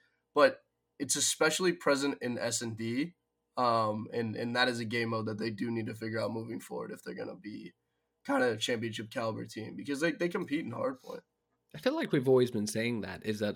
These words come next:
Speaker 2: ch-, like, Optic basically beats everyone but the top, top
Speaker 1: Uh,
Speaker 2: two
Speaker 1: yeah, I
Speaker 2: or
Speaker 1: would, I
Speaker 2: three
Speaker 1: would agree.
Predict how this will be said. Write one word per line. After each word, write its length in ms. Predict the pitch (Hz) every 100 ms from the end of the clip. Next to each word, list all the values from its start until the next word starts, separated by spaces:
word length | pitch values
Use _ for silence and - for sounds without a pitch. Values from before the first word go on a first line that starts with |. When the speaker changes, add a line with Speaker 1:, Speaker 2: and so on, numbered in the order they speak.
| -
Speaker 2:
ch-, 220 | - - _ _ _ 107
like, 240 | 101 -
Optic 500 | 113 - - 170 -
basically 680 | 127 113 - 113 117 110 107 - _ _ 110
beats 560 | 117 127 131 - - - _ _ _ -
everyone 540 | 131 123 135 120 113
but 220 | 107 107
the 60 | 107
top, 300 | - 92 - _ _
top 160 | - 208 -
Speaker 1:
Uh, 80 | -
Speaker 2:
two 60 |
Speaker 1:
yeah, 120 | 104 92
I 40 |
Speaker 2:
or 80 | 107
Speaker 1:
would, 100 | 110
I 100 | -
Speaker 2:
three 140 | 110
Speaker 1:
would 100 | 101
agree. 120 | -